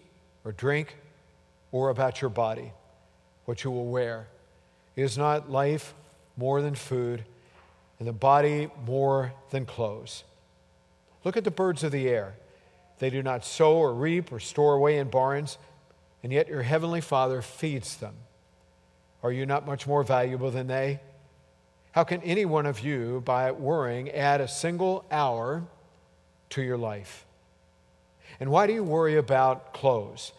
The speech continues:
See how the flowers of the field grow. They do not labor or spin, yet I tell you that not even Solomon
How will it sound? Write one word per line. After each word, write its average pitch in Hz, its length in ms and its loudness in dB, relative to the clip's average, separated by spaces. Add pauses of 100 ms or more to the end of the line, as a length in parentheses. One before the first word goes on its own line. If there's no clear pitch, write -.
(140)
See 151 260 -2
how 143 180 4
the 135 100 0
flowers 131 500 2
of 143 60 -4
the 131 80 -4
field 139 400 0
grow. 127 420 2 (300)
They 139 120 4
do 135 120 -2
not 135 580 -2 (260)
labor 147 500 2
or 117 60 -8
spin, 143 580 -2
yet 139 200 2
I 139 140 0
tell 139 220 -4
you 139 200 0
that 147 200 -2
not 156 380 0
even 151 520 -2
Solomon 135 600 -2